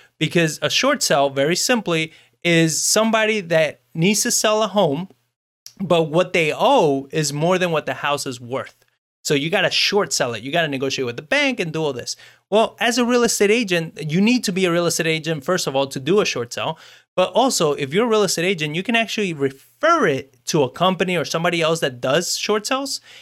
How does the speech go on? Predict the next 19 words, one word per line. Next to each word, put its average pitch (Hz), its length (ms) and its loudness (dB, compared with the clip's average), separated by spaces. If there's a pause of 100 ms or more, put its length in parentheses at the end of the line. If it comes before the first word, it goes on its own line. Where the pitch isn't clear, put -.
(280)
and 185 460 0
you'll 175 120 4
get 196 160 2
a - 20 6
f-, - 320 -14
uh, 143 640 4
a 147 180 -2 (160)
fee 254 480 0 (340)
for 170 160 6
whenever 175 440 2
the, 170 320 2
that 160 160 2
short 165 240 0
sale 151 180 0
goes 139 220 -2
through. 127 240 -4 (520)
And 170 260 -2 (140)
better 131 280 -2
yet, 220 480 0